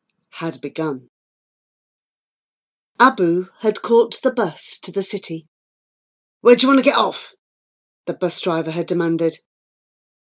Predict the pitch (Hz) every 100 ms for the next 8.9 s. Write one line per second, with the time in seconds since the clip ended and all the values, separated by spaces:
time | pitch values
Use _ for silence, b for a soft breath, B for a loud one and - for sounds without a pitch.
0 | _ - 277 285 302 294 247 359 427 359
1 | - 285 311 240 165 190 - 240 226 285
2 | 156 156 160 _ _ _ _ _ _ _
3 | _ _ - 262 277 311 311 285 320 330
4 | 247 160 160 160 _ _ _ _ _ _
5 | - - 190 175 175 175 160 165 - 170
6 | 165 165 170 170 _ _ - 208 208 -
7 | 262 - - 233 - - - 202 - -
8 | - 175 160 175 190 - 143 147 -